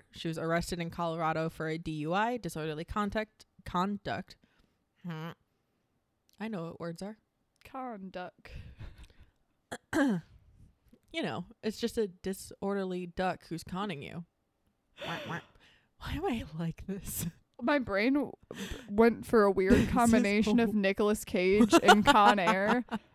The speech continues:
Speaker 2: but also a duck. So that's where my brain
Speaker 1: <gasps>
Speaker 2: was at. <laughs>
Speaker 1: I'll take reasons why I'm single for five hundred, Alex. <laughs> Anyway, D U I, disorderly conduct,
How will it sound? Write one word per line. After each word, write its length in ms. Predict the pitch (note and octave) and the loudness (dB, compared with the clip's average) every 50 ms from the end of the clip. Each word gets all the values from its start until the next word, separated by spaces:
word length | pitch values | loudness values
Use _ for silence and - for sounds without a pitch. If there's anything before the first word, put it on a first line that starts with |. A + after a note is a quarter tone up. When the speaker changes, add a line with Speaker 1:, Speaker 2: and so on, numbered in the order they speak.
| _ - | _ -2
Speaker 2:
but 200 | G3 F#3 A3 G#3 - - | 4 4 4 4 6 4
also 500 | F#3 F#3+ G3+ - G3 - - G3+ G3 F#3 | 6 6 6 4 4 2 2 2 4 4
a 80 | E3+ | 2
duck. 600 | E3 F3 - F3 E3+ F3 A3 C#4+ D4 - - - - - _ _ _ - - F#3+ | 0 -2 -2 0 0 2 0 0 -2 -6 -12 -18 -20 -20 _ _ _ -20 -16 -14
So 800 | - - - - G#3 G3 F#3+ F#3 F3+ F3 E3+ E3+ E3 D#3+ D3 - - - - E4+ - | -12 -8 -2 2 2 4 4 4 4 4 4 2 0 -2 -4 -6 -10 -16 -20 -10 -2
that's 280 | G3 G#3+ G#3+ A3 - - | 2 2 2 4 4 4
where 120 | C#4+ C4+ | 4 4
my 200 | G#3+ G3 F3+ F3+ | 4 4 2 2
brain 300 | F3+ - E3+ D3+ C3+ C3 | 0 -2 -4 -6 -6 -6
Speaker 1:
<gasps> 0 | |
Speaker 2:
was 180 | C#3 E3 F#3 - | -6 -6 -4 -4
at. 300 | D#3 C#3 D3 D3+ D3 - _ - - - - - - - C#4 C#4 - - | -4 -2 -4 -6 -8 -10 _ -10 -10 -10 -8 -8 -6 -6 -6 -6 -6 -10
<laughs> 460 | - - _ - - _ - - - | -20 -20 _ -20 -20 _ -20 -10 -2
Speaker 1:
I'll 140 | - A#3+ D4+ | 0 0 0
take 280 | - - G#4 D4 F#3+ - | 0 -2 -4 -4 -4 -4
reasons 440 | E3 D#3 D#3+ D#3 D#3 D#3 D#3+ D#3 D#3+ | -6 -6 -4 -4 -4 -4 -6 -6 -6
why 140 | D#3+ D#3 | -6 -6
I'm 120 | C#3+ D3+ D#3+ | -6 -6 -6
single 360 | D#3 - D#3+ E3 D#3+ F#3 A3 | -6 -6 -6 -6 -4 -6 -8
for 320 | - - - B2+ - D#3+ - _ _ _ _ _ _ _ _ _ _ - | -8 -10 -12 -12 -12 -14 -16 _ _ _ _ _ _ _ _ _ _ -10
five 240 | - D#3+ D#3 E3+ | -6 -6 -4 -4
hundred, 280 | E3+ E3 E3 F3 F#3+ G3+ | -4 -4 -4 -4 -6 -8
Alex. 460 | A3 A#3+ B3 C4+ C#4+ - - - - C4 | -8 -8 -8 -8 -6 -4 -2 2 2 2
<laughs> 40 | A#3 - - - - C5 - - - - - - - _ _ _ _ _ _ _ _ _ _ _ _ _ _ _ _ - | 0 0 -4 -8 -10 -12 -14 -16 -18 -20 -20 -20 -20 _ _ _ _ _ _ _ _ _ _ _ _ _ _ _ _ -6
Anyway, 360 | A#3+ B3 B3 G3+ E3 C3+ D#3 E3 _ _ _ _ _ _ _ _ _ _ _ _ _ _ _ _ _ _ _ _ _ _ _ - | -4 -2 -2 -2 -2 -4 -8 -10 _ _ _ _ _ _ _ _ _ _ _ _ _ _ _ _ _ _ _ _ _ _ _ -2
D 140 | C4 C#4 C#4 | 0 0 2
U 140 | C#4 A#3+ F#3 | 2 4 2
I, 280 | D#3+ C#3 C3+ D3 E3+ - - F#3+ - - | 2 2 0 -2 -6 -10 -14 -16 -6 -2
disorderly 520 | A3 A#3 - B3 A#3 A3+ G#3+ G3 F3 E3+ | -2 0 2 2 2 2 2 2 0 0
conduct, 1040 | - - - G3+ G#3 A3+ B3+ C4 A#3+ G3 - C#3+ F2+ F2+ F3 - _ _ - - | -2 -6 -6 -4 -2 -2 -2 -2 -4 -6 -6 -6 -8 -8 -10 -12 _ _ -20 -20